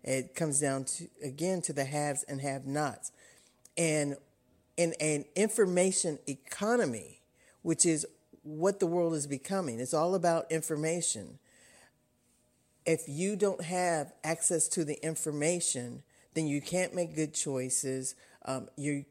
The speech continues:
can't get ahead of the game. You're always behind. Um, and in, in a world where the rules are constantly changing,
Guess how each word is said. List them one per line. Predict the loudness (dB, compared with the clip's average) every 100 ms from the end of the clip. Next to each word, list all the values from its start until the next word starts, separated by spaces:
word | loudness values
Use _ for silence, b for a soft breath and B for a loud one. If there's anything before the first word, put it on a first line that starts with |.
| -2
can't | 0 2
get | 6 6
ahead | 6 4 2
of | 2
the |
game. | 0 -2 0
You're | 0 -2
always | 0 2 4 2
behind. | -2 -4 -4 -6 -6 -6 -8 -12 B B -16
Um, | -10
and | -4 -2
in, | -2 -2 -6 -12 -20 -16 -6 0
in | 0
a | 0
world | 2 4 6 4 0 -2
where | 0 2 2 0 -4 B B 0
the | 2
rules | 6 6 6 2 -2
are | -2 -2 -8
constantly | -4 0 4 4 2 -4 -6
changing, | -4 -6 -6 -10 -12